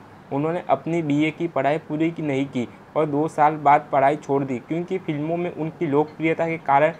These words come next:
कॉलेज अधिकारियों के लिए उनके आसपास की भीड़ को नियमित करना मुश्किल हो रहा था। रिपोर्ट्स के मुताबिक उन्होंने अक्षय कुमार से गुपचुप तरीके से सगाई कर ली थी, लेकिन उन्होंने इसका खुलासा नहीं किया, क्योंकि अक्षय अपने करियर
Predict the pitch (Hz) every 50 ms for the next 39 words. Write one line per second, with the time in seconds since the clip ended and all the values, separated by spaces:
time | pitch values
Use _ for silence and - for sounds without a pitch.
0 | - - - - - - - 135 135 143 156 165 165 - - - 135 131 156 151
1 | - 160 156 165 170 165 160 165 - 170 165 160 156 160 165 170 165 - 151 147
2 | 143 147 165 - - 120 131 135 - - - 156 151 - - 175 151 127 131 135
3 | 139 143 - 165 165 170 170 139 131 135 143 147 156 160 156 - - - - -
4 | 156 151 160 165 170 165 143 127 - - - 156 143 143 131 131 131 127 123 117
5 | 113 110 104 - - - - - - 143 143 - 180 180 - - 196 185 160 151
6 | 151 151 170 170 170 185 180 - 143 147 156 175 185 185 - - 165 170 - -
7 | - 175 175 165 165 170 170 165 165 - 175 170 - - 143 139 - - - 170
8 | 165 - 156 147 151 156 151 175 170 180 175 170 - 170 131 143 151 160 156 -
9 | 151 151 151 151 143 135 139 123 113 110 - - - - - - - 156 151 -
10 | 185 175 - 147 143 151 160 170 180 - 143 139 - - 165 165 165 - 143 147
11 | 147 151 151 170 170 156 135 131 147 143 - - 147 131 120 107 107 - - -
12 | - - - 156 165 165 190 185 - 135 123 - - - 180 170 - 139 135 -
13 | - 156 170 160 - 143 143 151 160 170 -